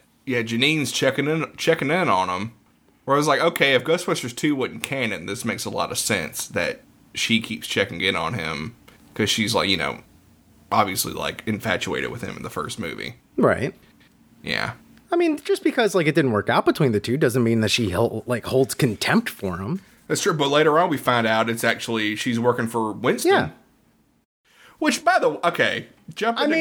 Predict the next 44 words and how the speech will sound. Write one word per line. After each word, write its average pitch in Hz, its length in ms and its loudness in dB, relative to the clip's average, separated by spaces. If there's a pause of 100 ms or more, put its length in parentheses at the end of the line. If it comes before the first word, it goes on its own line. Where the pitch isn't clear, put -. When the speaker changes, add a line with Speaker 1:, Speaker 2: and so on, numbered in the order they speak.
Speaker 1:
again. 302 280 0 (280)
Speaker 2:
we'll 294 240 2
get 156 260 0
there, 135 220 2
man. 143 340 2
We'll 226 120 2
get 185 280 -2
there. 170 460 2
We'll 190 180 0
get 147 220 0
there. 104 380 2 (600)
Speaker 1:
Uh, 247 300 0 (240)
I 143 60 -8
just 156 160 -2
don't 139 180 2
wanna, 127 160 4
I 113 140 6
just, 131 260 -2 (540)
I 127 100 4
wanna 185 240 4 (260)
grab 131 300 0
onto 127 280 0
whatever 110 440 0
thought 107 400 2
I 98 160 0
have. 92 460 0
Speaker 2:
All 135 100 2
Speaker 1:
just 123 100 6
Speaker 2:
right, 98 120 4
Speaker 1:
so 101 60 0
Speaker 2:
go 117 80 4
Speaker 1:
we're 113 60 6
Speaker 2:
ahead. 101 120 2
Speaker 1:
not, 90 160 -4
like - 260 -8
Speaker 2:
Yeah. 95 320 0 (160)
C-, 170 260 2 (320)
considering 180 520 2
your, 165 140 4
your 147 300 2
current 156 320 2
state 147 220 2
of 135 80 4
mind, 104 460 4